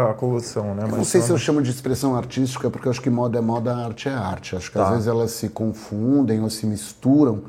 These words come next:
Speaker 2: mas eu acho que o estilista é um estilista e o artista é um artista, né? Eu acho que é legal ter essa divisão. Acho que é bom
Speaker 1: Sim.
Speaker 2: pra todos,
Speaker 1: É,
Speaker 2: né?
Speaker 1: mas, cara, mas é impossível.
Speaker 2: Agora, tem alguns que têm um trabalho que é tão
Speaker 1: Sim.
Speaker 2: foda que você
Speaker 1: Sim.
Speaker 2: fala, "Esse cara é um artista",
Speaker 1: Sim,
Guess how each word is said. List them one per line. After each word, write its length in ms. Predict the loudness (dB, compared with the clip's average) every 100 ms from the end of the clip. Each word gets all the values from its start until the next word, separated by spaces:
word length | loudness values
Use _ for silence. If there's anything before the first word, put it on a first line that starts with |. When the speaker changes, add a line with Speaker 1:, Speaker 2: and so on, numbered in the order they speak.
| -18 -20 -20 -4
Speaker 2:
mas 640 | 0 2 2 0 -4 -2
eu 240 | 2 4 4
acho 180 | 2 -2
que 80 |
o 40 | -4
estilista 440 | -2 -2 -2 -2
é 40 | -4
um 60 |
estilista 580 | -4 -4 0 0 0 -2
e 40 |
o 80 | -2
artista 380 | -4 -6 -8 -6
é 20 |
um 120 | -6
artista, 560 | -6 -10 -14 -14 -12 -18 -18 -20 -12
né? 200 | -12 -12 -18 -20 -20 -20 _ -20 -12
Eu 140 | -10
acho 180 | -10 -12
que 120 | -4
é 40 | -2
legal 440 | 0 -2 -2 -4 -8 -20 -20 -6
ter 180 | -2 -2
essa 220 | -4 -6
divisão. 460 | -6 -8 -8 -10 -12
Acho 120 | -16 -4
que 60 |
é 40 | -2
bom 160 | 0
Speaker 1:
Sim. 100 | -2
Speaker 2:
pra 160 | -2 -4
todos, 500 | -2 -2 -2 -10 -18 -20 -14
Speaker 1:
É, 120 | -8
Speaker 2:
né? 60 | -4
Speaker 1:
mas, 140 | -4
cara, 180 | -4 -4
mas 220 | -2 -2
é 40 | -4
impossível. 280 | -6 -2
Speaker 2:
Agora, 200 | 4 4
tem 280 | 6 4 4
alguns 340 | 4 2 0 0
que 100 | -4
têm 160 | -4
um 60 | -4
trabalho 460 | -6 -6 -6 -6
que 120 | -6 -4
é 280 | -2 -2 0
tão 160 | 2
Speaker 1:
Sim. 60 | 0
Speaker 2:
foda 520 | 0 4 4 4 -2
que 80 | -2
você 100 | -2
Speaker 1:
Sim. 60 | 2
Speaker 2:
fala, 120 | 2
"Esse 140 | 0
cara 180 | -4 -2
é 40 | -2
um 100 | -4
artista", 540 | -8 -4 -4 -4 -2
Speaker 1:
Sim, 340 | 0 2 0